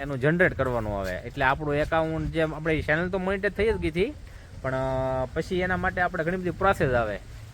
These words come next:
કે આ અસિસ્ટન્ટ પિન આવે, મોનિટાઇઝ કરવાનું હોય.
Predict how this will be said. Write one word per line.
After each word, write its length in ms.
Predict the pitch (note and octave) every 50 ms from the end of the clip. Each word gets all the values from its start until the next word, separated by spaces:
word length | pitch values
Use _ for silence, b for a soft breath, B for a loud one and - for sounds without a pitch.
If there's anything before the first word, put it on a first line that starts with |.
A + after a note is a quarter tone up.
| -
કે 60 | - B2+
આ 160 | C3 C#3 D3
અસિસ્ટન્ટ 480 | D#3 - G3 F#3 - F#3 F3 D#3+ D3+
પિન 240 | E3 F3 F3+ E3+ D#3+
આવે, 320 | D#3+ D#3+ D#3+ D#3+ D#3+ D#3+ D3+
મોનિટાઇઝ 500 | D3 - - C3 C#3+ D#3+ D#3+ F3 D#3 C#3
કરવાનું 500 | - D#3+ D3+ D#3 D#3 D3+ D3+ C#3+ C#3+ D3
હોય. 260 | D3 D3 C#3+ C#3